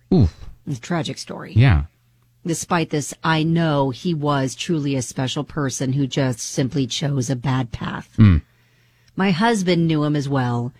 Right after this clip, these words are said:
Speaker 2: and although he's not against the name, he isn't exactly for it.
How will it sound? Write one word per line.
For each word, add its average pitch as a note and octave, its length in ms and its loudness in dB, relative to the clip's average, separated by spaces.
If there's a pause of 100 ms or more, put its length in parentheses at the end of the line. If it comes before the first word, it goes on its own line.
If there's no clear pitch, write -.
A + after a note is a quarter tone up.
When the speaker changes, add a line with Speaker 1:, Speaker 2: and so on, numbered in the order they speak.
(440)
Speaker 2:
and A3 160 2
although A#3+ 300 4
he's G3 200 4
not G#3 300 4
against G#3 560 2
the F#3 80 2
name, C#3+ 440 2 (300)
he A#3 240 -4
isn't G#3 360 2
exactly D3 560 0
for C#3 280 -4
it. - 180 -10